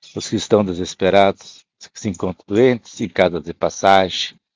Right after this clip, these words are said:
em casas prisionais, em asilos, em hospitais. Que tenha nesse momento também uma luz sobre eles, que acalme suas dores e seus suplícios.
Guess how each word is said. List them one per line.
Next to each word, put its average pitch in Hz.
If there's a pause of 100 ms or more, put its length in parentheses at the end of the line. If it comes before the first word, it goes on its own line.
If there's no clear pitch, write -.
(400)
em 131
casas 143
prisionais, 104
em 98
asilos, 113
em 101
hospitais. 82 (600)
Que 131
tenha 135
nesse 127
momento 117
também 123
uma 120
luz 113
sobre 95
eles, 120 (400)
que 151
acalme 113
suas 90
dores 101
e 90
seus 98
suplícios. -